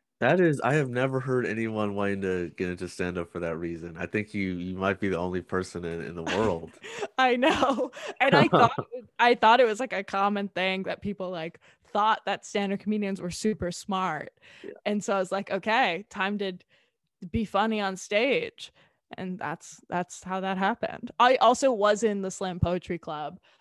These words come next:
Speaker 2: because K-, Kendrick Lamar was in my school, and, uh,
Speaker 1: Right.
Speaker 2: all my poems were humorous. So
Speaker 1: Okay,
Speaker 2: I was
Speaker 1: yeah.
Speaker 2: like,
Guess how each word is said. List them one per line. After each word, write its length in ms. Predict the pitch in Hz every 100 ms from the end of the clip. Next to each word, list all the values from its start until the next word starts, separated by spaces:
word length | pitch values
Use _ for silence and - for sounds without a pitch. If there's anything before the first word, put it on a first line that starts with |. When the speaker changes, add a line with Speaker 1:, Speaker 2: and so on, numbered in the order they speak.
| _
Speaker 2:
because 360 | 208 185 170 -
K-, 200 | - 208
Kendrick 320 | 185 180 160
Lamar 200 | 160 147
was 120 | 147 160
in 80 | 156
my 100 | 175
school, 500 | - 247 - - - - - -
and, 320 | 214 190 180 _ -
uh, 220 | 190 180
Speaker 1:
Right. 40 | -
Speaker 2:
all 200 | 226 220
my 140 | 196
poems 500 | 196 180 175 170 -
were 280 | 160 151 170
humorous. 760 | - 170 143 - 71 - - _ _ _ _ _
So 340 | - 214 175 160
Speaker 1:
Okay, 300 | 104 90 - -
Speaker 2:
I 120 | -
was 140 | - 220
Speaker 1:
yeah. 20 |
Speaker 2:
like, 240 | 202 202